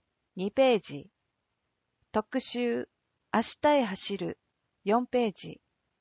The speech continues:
特殊詐欺等多発警報発表中、十ページ。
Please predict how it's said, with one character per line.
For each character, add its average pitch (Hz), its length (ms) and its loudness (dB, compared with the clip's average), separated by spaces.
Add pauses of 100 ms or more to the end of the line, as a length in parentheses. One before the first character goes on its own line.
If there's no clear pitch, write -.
(840)
特 226 240 -4
殊 302 160 -2
詐 294 180 2
欺 226 160 -6
等 226 480 0
多 202 100 -6
発 262 340 0
警 285 220 4
報 180 320 0
発 - 240 -2 (120)
表 208 240 2
中、 180 500 -6 (880)
十 196 160 -4 (140)
ペ 254 200 6
ー 196 40 4
ジ。 156 300 -12